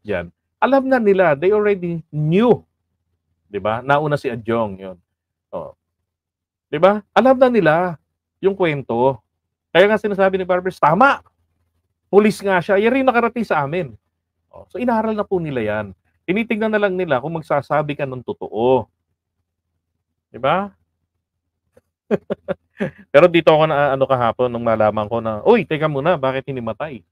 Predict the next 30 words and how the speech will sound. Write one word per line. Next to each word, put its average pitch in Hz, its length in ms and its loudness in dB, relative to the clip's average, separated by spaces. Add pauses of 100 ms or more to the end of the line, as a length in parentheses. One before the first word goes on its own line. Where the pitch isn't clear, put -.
(640)
No, 95 160 -20
parang 170 240 6
gusto 180 240 0
ko 180 80 2
ang 180 80 0
tanongin, 175 360 -2
eh, 135 40 -6
"Nakailang 151 320 -4
C 139 160 -8
R 120 160 -4
ba?" 95 160 -8 (640)
I 151 80 4
wasn't 190 240 4
able 196 320 2
to, 170 240 -2
ano 180 160 -4
eh, 120 240 -4
to 135 480 0
cover 117 480 -4 (400)
live 113 320 0
sa - 80 -8
Congress 104 480 -6
kahapon 101 640 -8
kasi 117 160 -12
nga 117 160 -6
yung 107 80 -8
bagyo, 101 560 -6 (320)
sama 101 240 -6
ng 95 160 -10
panahon. 104 560 -6